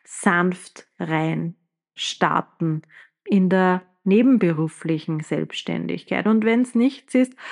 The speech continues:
dann hast du nicht viel verloren, weil so ein Gewerbeschein oder so eine Kammerumlage, das ist jetzt nicht die Welt, äh, der Weltbetrag,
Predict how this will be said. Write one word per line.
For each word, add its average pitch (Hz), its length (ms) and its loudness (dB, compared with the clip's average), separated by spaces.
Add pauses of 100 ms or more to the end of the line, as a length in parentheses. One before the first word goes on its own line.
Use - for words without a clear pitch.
(140)
dann 208 220 2
hast 208 280 0
du 233 60 2
nicht 220 320 2
viel 220 240 4
verloren, 196 600 2
weil 165 180 0
so - 140 -6
ein 160 200 -2
Gewerbeschein 170 840 0
oder 165 180 -2
so - 160 -8
eine 160 380 0 (500)
Kammerumlage, 185 1080 2
das 170 260 -2
ist 175 240 -4
jetzt 175 380 -2
nicht 180 380 -2
die 175 160 2
Welt, 170 500 -2
äh, 165 340 -2
der 165 160 -4
Weltbetrag, 156 1000 -6